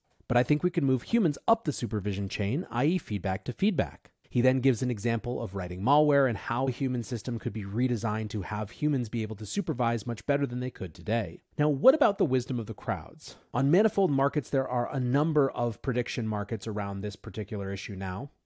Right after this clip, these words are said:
One of them asks, "Will OpenAI's superalignment project produce a significant breakthrough in alignment research before twenty twenty-seven,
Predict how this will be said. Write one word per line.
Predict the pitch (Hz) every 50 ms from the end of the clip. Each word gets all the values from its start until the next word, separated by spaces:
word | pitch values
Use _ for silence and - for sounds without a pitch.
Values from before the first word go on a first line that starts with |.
| _ -
One | 117 139 147
of | 147
them | 131 135 123 120
asks, | 120 117 117 - - - - -
"Will | 135 139 135
OpenAI's | 143 180 220 202 180 160 147 143 147 156 -
superalignment | - - 135 - 135 120 107 104 117 139 165 165 165 170 143
project | - 160 143 147 160 156 -
produce | - 139 117 120 113 -
a | 117
significant | - - 107 110 104 - 104 85 95 90 85
breakthrough | - 139 170 170 - - 160 160
in | 147 127
alignment | 117 107 117 135 160 156 156 160 -
research | 151 156 151 - 160 151 -
before | - 117 - - 113 110
twenty | - - 107 101 95
twenty-seven, | - - 90 87 85 - 156 160 156 170 175 175